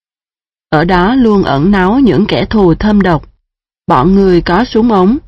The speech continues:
lũ trẻ với bầy chó, chim ưng và cú vọ. Tất cả đều thèm muốn săn bắt lũ cáo con. Cáo mẹ thường xuyên thận trọng, và cáo chồng cũng giúp đỡ nó trong công việc này.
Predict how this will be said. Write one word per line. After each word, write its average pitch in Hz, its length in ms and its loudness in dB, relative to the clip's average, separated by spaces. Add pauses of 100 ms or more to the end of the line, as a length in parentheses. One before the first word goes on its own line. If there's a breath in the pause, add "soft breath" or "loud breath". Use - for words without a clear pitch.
(300)
lũ 190 240 0
trẻ 156 340 -2
với 220 260 -2
bầy 196 220 0
chó, 175 420 -2 (320)
chim 214 220 0
ưng 208 360 0
và 175 240 0
cú 185 260 0
vọ. 143 360 -2 (800)
Tất 262 200 -6
cả - 240 -4
đều 202 160 0
thèm 175 340 0
muốn 175 260 2
săn 196 320 -2
bắt - 280 -4
lũ 151 320 0
cáo 180 220 -2
con. 190 340 -4 (1900)
Cáo 208 200 -2
mẹ 160 280 -2
thường 190 300 0
xuyên 226 340 -2
thận 165 280 -2
trọng, 143 340 -2 (380)
và 170 240 -2
cáo 180 260 -6
chồng 180 380 -2
cũng 165 200 -2
giúp 262 160 -4
đỡ 147 160 0
nó 190 360 0
trong 196 240 -2
công 190 200 -2
việc 175 180 -2
này. 160 360 0